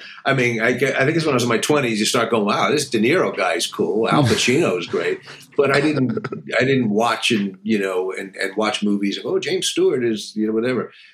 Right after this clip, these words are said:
Speaker 1: But a few guys popped that I just loved as an audience. I go, "I will watch anything with this guy." And it was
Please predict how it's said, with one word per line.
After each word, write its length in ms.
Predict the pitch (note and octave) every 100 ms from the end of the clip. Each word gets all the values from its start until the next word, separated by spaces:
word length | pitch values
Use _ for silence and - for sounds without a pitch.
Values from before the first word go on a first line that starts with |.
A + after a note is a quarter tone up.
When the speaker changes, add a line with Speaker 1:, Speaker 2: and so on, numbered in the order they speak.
| _ _ -
Speaker 1:
But 420 | B2+ D#3+ C3+ - _ _ _ _ _
a 80 | C3
few 300 | B2+ D3+ E3+
guys 340 | C#3+ C3 B2+ -
popped 720 | - D3 G#2 - - - - _ -
that 320 | G2+ A2 G2
I 360 | G#2 G#2+ G#2 G#2 - - _ _ _ _ -
just 180 | C3+ A#2
loved 360 | C3 E3 A#2 A#2
as 180 | A#2
an 80 | G#2+
audience. 320 | A#2 E3 B2 G#2
I 40 |
go, 140 | G2+ G#2
"I 120 | B2
will 140 | B2
watch 240 | A#2+ A2+ A#2
anything 360 | B2+ B2+ A2
with 120 | A2
this 160 | F#3+ F#3+
guy." 240 | G2 F2
And 100 | F#2
it 140 | G2+ G2
was 360 | G2+ F#2 -